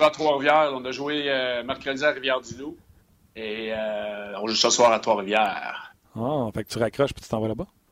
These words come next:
Speaker 1: Je m'en vais à l'aréna, ouais. Les gars, parce que nous, les gars, ils finissent l'école à midi, midi et quart, puis on les a, euh,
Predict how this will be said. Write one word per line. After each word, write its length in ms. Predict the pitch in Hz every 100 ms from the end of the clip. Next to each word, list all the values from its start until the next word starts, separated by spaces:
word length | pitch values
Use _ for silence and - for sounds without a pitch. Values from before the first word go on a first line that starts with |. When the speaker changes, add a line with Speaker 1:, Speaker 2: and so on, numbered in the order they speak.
| _ _ _ _ -
Speaker 1:
Je 60 | 117
m'en 100 | 120
vais 80 |
à 60 | 127
l'aréna, 380 | 127 120 120 143
ouais. 160 | 135 147 -
Les 160 | 110 110
gars, 160 | 120 127 113
parce 140 | 113
que 80 | -
nous, 160 | 131 170
les 160 | 147
gars, 140 | 135 170
ils 60 |
finissent 340 | 165 131 147 135
l'école 240 | 127 160
à 80 | 151
midi, 400 | 135 127 120 151
midi 220 | 156 127
et 100 | 120
quart, 260 | 120 170 190
puis 80 | 127
on 20 |
les 320 | 123 120 113
a, 40 | 143 147 135
euh, 260 | 123 113